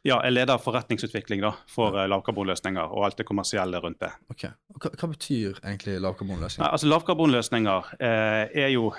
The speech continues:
Speaker 1: energiløsninger som ikke slipper ut noe C O to, som er klimavennlige.
Speaker 2: Mm.
Speaker 1: Eh, og de bygger på de eksisterende,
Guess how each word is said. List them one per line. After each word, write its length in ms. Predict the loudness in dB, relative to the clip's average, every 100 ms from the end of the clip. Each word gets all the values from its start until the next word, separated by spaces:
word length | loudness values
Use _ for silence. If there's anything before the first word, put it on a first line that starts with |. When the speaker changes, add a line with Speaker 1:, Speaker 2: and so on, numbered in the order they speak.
| -4
Speaker 1:
energiløsninger 840 | -2 0 2 2 0 -2 -2 -2 -4 -10
som 420 | -2 0 0 -2
ikke 220 | -6 -8
slipper 320 | -6 -6 -4
ut 260 | -4 -6 -8
noe 340 | -4 0 0 -2 -8
C 180 | -2 0
O 60 |
to, 260 | 2 0 0
som 280 | -2 0 2
er 240 | 0 -2 -6 _ -2
klimavennlige. 680 | 2 4 2 2 2 0 -4 -10
Speaker 2:
Mm. 100 | -10 -10 _ _ -4
Speaker 1:
Eh, 260 | 0 0 0
og 180 | -2 0
de 100 | -2
bygger 460 | 2 0 0 -4 -4
på 140 | -2 0
de 100 | 0
eksisterende, 960 | -4 -4 -4 0 2 2 0 0 0 -2